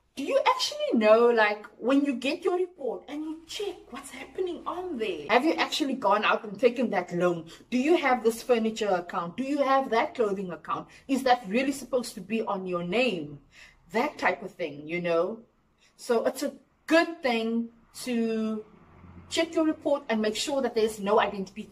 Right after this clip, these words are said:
theft or fraudulent stuff that's happening there on your name.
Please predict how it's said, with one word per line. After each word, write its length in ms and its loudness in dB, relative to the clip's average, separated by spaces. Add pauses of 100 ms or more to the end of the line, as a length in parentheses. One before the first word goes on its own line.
theft 380 0 (360)
or 220 2
fraudulent 840 4
stuff 360 0
that's 200 -2
happening 420 -2
there 240 0
on 180 -2
your 460 6 (360)
name. 580 0